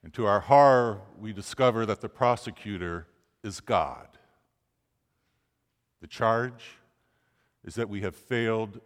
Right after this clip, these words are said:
to remember. In verses three to five, then,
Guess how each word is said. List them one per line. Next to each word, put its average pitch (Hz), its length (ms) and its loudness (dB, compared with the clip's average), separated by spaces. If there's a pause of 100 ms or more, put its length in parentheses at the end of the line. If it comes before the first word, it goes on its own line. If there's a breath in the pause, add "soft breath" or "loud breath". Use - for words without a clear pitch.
(120)
to 98 160 -12
remember. 85 520 -14 (3000)
In 104 40 -10
verses 127 300 -4
three 143 300 0
to 113 100 -8
five, 110 560 4
then, 92 320 -6